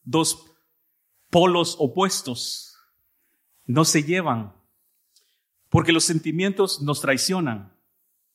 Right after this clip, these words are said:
Estamos cargados, estamos llenos de, de sentimientos. Pero las convicciones son, son creer, creer a la palabra, creer a lo que Dios dice. Entonces el creyente,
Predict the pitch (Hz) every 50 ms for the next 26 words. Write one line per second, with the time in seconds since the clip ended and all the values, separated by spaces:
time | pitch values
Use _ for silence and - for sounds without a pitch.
0 | _ _ _ _ _ _ _ _ _ _ _ _ _ _ _ _ _ - - -
1 | 156 151 156 160 147 - - - - - - - - 160 160 151 143 143 117 117
2 | - 143 139 135 117 113 123 151 156 143 139 131 120 127 123 - - - _ _
3 | - 113 123 123 - 151 135 - - 117 127 156 180 175 156 143 - 120 - -
4 | - - - - - _ _ _ _ _ _ _ _ _ _ _ _ _ _ _
5 | _ _ _ _ _ _ _ _ _ _ _ _ _ _ _ _ - 170 180 185
6 | 185 180 - 175 175 165 175 170 - 202 202 214 208 190 196 - 202 208 190 165
7 | - 185 185 190 - 180 165 165 170 196 202 190 170 151 - - 156 147 151 170
8 | 180 185 170 165 160 - 143 147 175 180 175 160 139 131 120 - 127 139 143 151
9 | 165 165 170 - _ _ _ _ _ - 123 135 127 127 139 135 156 147 139 170
10 | 190 180 - - 127 110 110 117 _ _ _ _ _ _ _ _ _ _ _ -
11 | 131 135 190 196 175 208 208 190 - 160 160 151 147 156 165 196 208 214 196 -
12 | - 196 196 190 - -